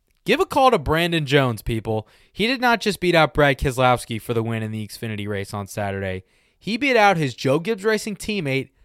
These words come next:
Kyle frickin' Busch, in the Xfinity race. I mean, here's the thing.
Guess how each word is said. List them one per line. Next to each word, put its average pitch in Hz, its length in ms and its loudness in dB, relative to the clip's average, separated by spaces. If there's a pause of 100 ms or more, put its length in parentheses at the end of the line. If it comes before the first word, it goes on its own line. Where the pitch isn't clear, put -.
(240)
Kyle 214 500 2
frickin' 196 680 -2
Busch, 151 500 4 (480)
in 151 120 -4
the 143 140 -2
Xfinity 131 440 -4
race. 92 440 -6
I - 60 -10
mean, 185 280 -4 (760)
here's 233 260 -4
the 170 80 -6
thing. 98 300 -8